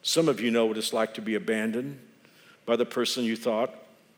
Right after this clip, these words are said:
was your best friend. Some of you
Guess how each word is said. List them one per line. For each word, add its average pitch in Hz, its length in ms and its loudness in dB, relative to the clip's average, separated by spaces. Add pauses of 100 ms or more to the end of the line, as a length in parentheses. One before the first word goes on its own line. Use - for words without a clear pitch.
(1120)
was 107 180 -6
your 123 80 -4
best 123 300 2
friend. 98 360 -6 (2750)
Some 160 240 4
of 156 100 4
you 123 260 2